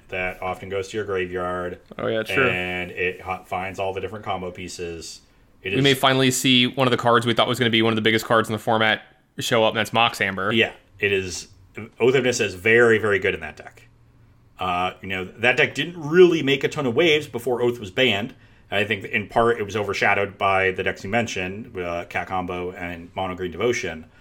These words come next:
Speaker 1: So it's hard to exactly tell, you know, how good would that have deck be-, deck have been if it was legal for, you know, the S C G Invitational in November.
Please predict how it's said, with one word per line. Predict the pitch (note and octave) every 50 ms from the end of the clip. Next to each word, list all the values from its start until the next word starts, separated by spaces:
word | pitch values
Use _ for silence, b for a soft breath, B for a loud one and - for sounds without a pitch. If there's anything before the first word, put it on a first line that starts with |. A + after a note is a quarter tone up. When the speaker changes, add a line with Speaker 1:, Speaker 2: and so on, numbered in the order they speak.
| b b b b b b b b b
Speaker 1:
So | - - - A#2 A2 A2
it's | A2 G#2+ - -
hard | - E3 E3 D#3+
to | D#3+ D3
exactly | B2+ A#2 - C#3 C3+ B2+ - B2
tell, | A#2+ - C3+ A#2 G#2+ G#2 G2+ G2+
you | G#2 G2
know, | G2+ G2 G2 G2 G2+ A2 - -
how | - - C#3+ C#3
good | C3+ C3 B2+ A#2+ G#2+ G2+
would | A2 G#2+
that | A2 G#2
have | G2+ F2+
deck | G2+ G2 F#2+ -
be-, | - G2+ G2 - - _ _ - -
deck | A#2+ G2+ -
have | G2+ F#2
been | - G#2+ G2+ G2 F#2
if | F#2 F2+
it | -
was | G2 F2 G2
legal | A2 A2 G#2 G#2 G2 F2+
for, | - - G#2 G2 F#2+ F#2+ F#2 F2+ F2 - b b b b b b
you | G2+ F#2+
know, | F#2+ F2+ F2+ F2+
the | F2+ F#2 F#2 F#2 -
S | G2 G2+ -
C | - F#2+
G | F2+ F#2+ F2+
Invitational | E2+ E2 - F#2+ E2 - - F2 E2+ E2+
in | E2
November. | E2+ D#2+ D#2+ D2 D2 D2+ - - - - _